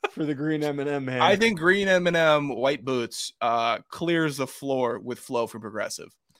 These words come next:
Speaker 2: Ga-, four game sweep. Most boring confer-, most boring finals of all time. Four oh sweep.
Speaker 1: I tell you
Speaker 2: Not
Speaker 1: what,
Speaker 2: even
Speaker 1: man, that,
Speaker 2: close.
Speaker 1: that, the green M and M gets me steamed up. That's all I'm gonna say. That's the last,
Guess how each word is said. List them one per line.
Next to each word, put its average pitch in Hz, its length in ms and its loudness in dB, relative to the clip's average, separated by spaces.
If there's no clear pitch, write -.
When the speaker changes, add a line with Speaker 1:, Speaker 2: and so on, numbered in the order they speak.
Speaker 2:
Ga-, 165 220 0
four 190 320 4
game 147 240 4
sweep. 120 440 -4
Most 165 360 4
boring 160 320 4
confer-, 143 360 2
most 156 280 -2
boring 151 300 0
finals 139 440 2
of 123 100 -2
all 117 120 2
time. 101 300 -8
Four 175 400 6
oh 143 120 8
sweep. - 420 -12
Speaker 1:
I 165 100 8
tell 170 240 8
you 170 60 8
Speaker 2:
Not 220 180 10
Speaker 1:
what, 214 60 2
Speaker 2:
even 185 140 4
Speaker 1:
man, 170 200 4
that, - 20 2
Speaker 2:
close. - 420 -2
Speaker 1:
that, 180 560 8
the 160 100 4
green 196 460 4
M 196 160 6
and 180 100 2
M 170 240 4
gets 151 220 -2
me 139 100 -4
steamed 135 640 -2
up. 131 260 2
That's 143 240 2
all 147 120 6
I'm 143 80 -2
gonna 139 180 -6
say. 131 320 -2
That's 127 240 -8
the 147 120 -2
last, 147 440 2